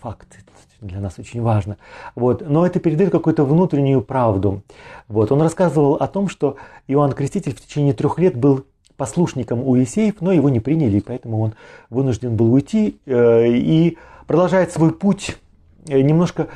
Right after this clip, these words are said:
э, неся то, что он, э, у-, усвоил, находясь в общине Есеев. И, в принципе, то, что их объединяет, это, конечно, ожидание Мессии, это,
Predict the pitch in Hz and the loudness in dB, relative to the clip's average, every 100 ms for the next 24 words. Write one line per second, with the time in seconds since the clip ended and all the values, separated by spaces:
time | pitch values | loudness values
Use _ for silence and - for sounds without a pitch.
0 | - 135 123 - 117 117 117 113 113 117 | -14 -14 -16 -6 0 2 4 4 2 0
1 | - - _ _ 151 143 147 - 180 180 | -4 -10 _ _ -2 0 0 0 0 0
2 | 190 185 - 147 156 156 151 156 - _ | -2 -4 -2 -2 2 2 0 -2 -8 _
3 | 160 143 - - 156 - - - 156 - | -16 -14 -12 -8 -8 -10 -16 -8 -8 -2
4 | 135 180 160 131 127 117 143 - 107 - | 2 4 4 0 -4 -2 2 2 0 -8
5 | 160 143 120 123 - 139 117 117 113 117 | -12 -4 -4 -2 -2 0 2 0 -2 -4
6 | 104 - - - - 202 170 - 165 165 | -4 -6 -20 -16 -2 0 0 -2 -2 0
7 | - 156 156 151 - _ _ _ _ _ | 2 2 2 0 -6 _ _ _ _ _
8 | 131 123 127 156 180 - - 139 117 127 | -4 0 2 2 2 -2 -6 -4 -4 -6
9 | 110 123 120 117 120 110 - 175 147 - | -2 0 0 0 -2 -4 -2 -2 -2 -10
10 | - - - - 131 131 131 127 123 120 | -20 -20 -20 -8 -6 0 0 2 2 2
11 | 120 | -2